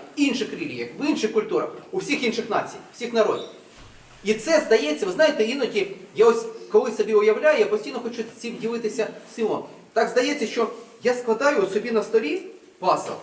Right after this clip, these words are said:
І ось на цьому пазлі у мене родина. Я люблю маму, люблю татуся, братика, родичів. І все так добре мені в цій домівці, з цими людьми. Але ж недосконало.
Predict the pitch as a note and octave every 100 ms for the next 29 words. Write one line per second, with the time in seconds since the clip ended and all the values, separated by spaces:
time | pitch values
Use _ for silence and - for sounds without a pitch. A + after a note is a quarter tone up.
0 | - - D3+ D#3 G3+ B3 C#4+ C4+ - G3+
1 | F#3 D3+ D#3 G#3 F3 E3+ C#3 B2 F#2+ -
2 | - - A3+ C4+ G3 E3+ B2+ B2 B2 -
3 | - _ _ D3+ A#3+ - - A#2+ - A#2+
4 | B2 - - _ _ A#2 C#3 D#3+ D#3 -
5 | B2 B2+ D#3+ F3+ - - - - F3 -
6 | C4+ A3 - - G3+ B3 E3+ D3+ D3+ D#3
7 | D3 - - _ - A#3 A#3 D#3 C#3 D3+
8 | D3 - - - - - A#3 A3 G3 D3
9 | C#3+ B2 - - _ _ _ _ _ D3+
10 | D#3+ E3 E3 E3+ F3+ D#3 B2+ -